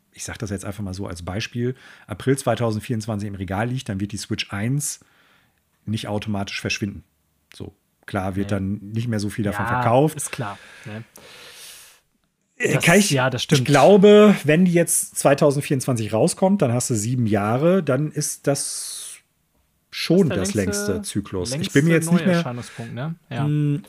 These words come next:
Speaker 1: wenn du jetzt so
Speaker 2: Zyklus ist vielleicht der falsche Wort, aber längstes Zeitraum bis zum neuen Erscheinen einer Hauptkonsole. So kann man's
Speaker 1: Ja,
Speaker 2: vielleicht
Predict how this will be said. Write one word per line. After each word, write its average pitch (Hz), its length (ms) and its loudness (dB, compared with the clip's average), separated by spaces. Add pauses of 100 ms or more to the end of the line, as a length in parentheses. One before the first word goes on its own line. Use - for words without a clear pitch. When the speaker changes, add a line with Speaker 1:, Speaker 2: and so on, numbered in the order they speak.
Speaker 1:
wenn 131 260 2
du 175 80 4
jetzt 165 360 2
so 147 140 4
Speaker 2:
Zyklus 196 280 2
ist 202 160 -6
vielleicht 175 300 0
der 180 60 -2
falsche 160 300 -4
Wort, 135 160 -2
aber 120 160 -6
längstes 139 460 -4
Zeitraum 143 480 -6
bis 135 300 -6
zum 143 300 -4
neuen 131 280 -4
Erscheinen 123 440 -8
einer 120 200 -10
Hauptkonsole. 104 640 -12
So 107 100 -14
kann 117 80 -8
man's 110 120 -2
Speaker 1:
Ja, 92 300 -6
Speaker 2:
vielleicht 120 280 -4